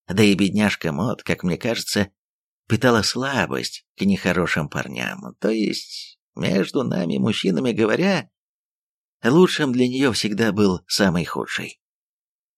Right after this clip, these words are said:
Этой бы победой Хейру и удовольствоваться. Он знал, что Джон Траммелл охвачен самым мрачным отчаянием.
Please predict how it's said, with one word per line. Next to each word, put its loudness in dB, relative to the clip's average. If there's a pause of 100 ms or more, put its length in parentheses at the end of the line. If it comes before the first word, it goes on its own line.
(1200)
Этой 4
бы 6
победой 6
Хейру 4
и 0
удовольствоваться. 0 (440)
Он 4
знал, 0
что 2
Джон 2
Траммелл 0
охвачен 0
самым -4
мрачным 0
отчаянием. -6